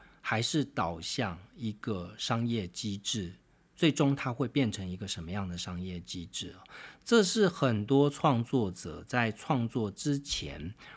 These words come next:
往往没有去想清楚的一件事哦。我就拿我自己来讲，我在真正开始做 Podcast 之前，其实我是一开始就有去想未来商业化的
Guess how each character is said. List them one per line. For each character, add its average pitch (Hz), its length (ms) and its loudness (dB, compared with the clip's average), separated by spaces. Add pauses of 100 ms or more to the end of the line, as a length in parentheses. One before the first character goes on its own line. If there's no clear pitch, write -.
(120)
往 123 240 4
往 95 240 2 (280)
没 104 320 2
有 87 400 0 (120)
去 98 520 -4
想 98 280 -2
清 139 260 6
楚 82 240 -2
的 78 160 -10
一 90 100 -6
件 92 320 -2
事 87 360 -2 (100)
哦。 82 100 -14 (720)
我 127 120 2
就 190 120 10
拿 156 180 12
我 113 140 6
自 185 180 2
己 95 220 -2
来 80 260 -6
讲， - 260 -10 (160)
我 - 220 -8
在 165 240 8
真 160 240 2
正 147 160 4
开 135 160 4
始 101 160 -4
做 107 380 0
Podcast 117 640 -2 (100)
之 98 240 -8
前， - 480 -10 (440)
其 170 160 4
实 170 80 8
我 110 240 8
是 110 380 -2 (240)
一 160 80 0
开 135 180 4
始 85 220 0
就 110 220 0
有 78 180 -6
去 - 180 -8
想 80 360 -8
未 135 240 4
来 92 200 -2
商 113 320 -2
业 107 220 -2
化 90 380 -2
的 - 280 -12